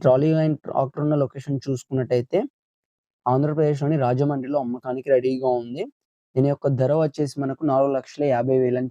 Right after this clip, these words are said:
చెప్పారు. ఏం ఫిక్స్ అమౌంట్ ఏం కాదు, కొంచెం తగ్గించే అవకాశం ఉంది ఓనర్తో మాట్లాడుకుంటే. మీలో ఎవరికైనా తీసుకోవాలని ఆసక్తి గనక ఉంటే కింద టైటిల్‌లో and డిస్క్రిప్షన్‌లో ఓనర్ నెంబర్ అనేది ఇవ్వడం జరుగుతుంది.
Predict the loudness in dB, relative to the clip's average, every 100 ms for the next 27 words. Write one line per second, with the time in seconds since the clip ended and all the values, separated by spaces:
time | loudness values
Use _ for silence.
0 | -6 -6 -2 2 2 -2 _ _ _ -2
1 | 0 -2 -6 -2 2 2 2 0 2 0
2 | 0 -4 -4 -6 -4 -6 -2 -4 0 2
3 | 2 0 -6 -4 -4 0 0 -2 -4 -2
4 | 0 0 0 0 0 -10 -16 -20 _ _
5 | _ _ _ 0 2 2 0 -2 -4 -6
6 | -6 -10 -8 -4 -2 -2 -2 -4 -8 -8
7 | -2 0 0 -2 -2 0 -2 -4 _ _
8 | _ -2 0 0 -2 0 2 2 2 -2
9 | -8 -10 -16 -12 -12 -8 -2 0 0 0
10 | -2 -2 0 -2 -4 -6 -4 0 0 -2
11 | -8 -20